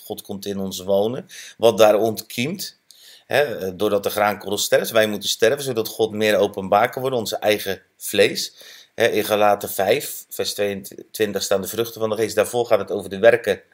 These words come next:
van het vlees, dus de dingen die we zelf doen, die staan ook tegenover elkaar in de Bijbel. Zo simpel. Ehm, de dingen die uit onze natuur tegen,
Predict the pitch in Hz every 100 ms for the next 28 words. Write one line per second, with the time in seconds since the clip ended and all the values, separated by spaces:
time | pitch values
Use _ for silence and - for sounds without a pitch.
0 | _ - 107 101 95 - 110 123 104 92
1 | 98 104 101 92 90 98 110 110 135 113
2 | - 107 95 - - 120 104 101 90 92
3 | 87 98 98 110 107 104 104 110 139 -
4 | - - _ - - - - 101 107 117
5 | 156 - - - - - - 98 98 101
6 | 98 98 87 92 104 104 98 98 113 135
7 | 123 113 101 113 107 98 92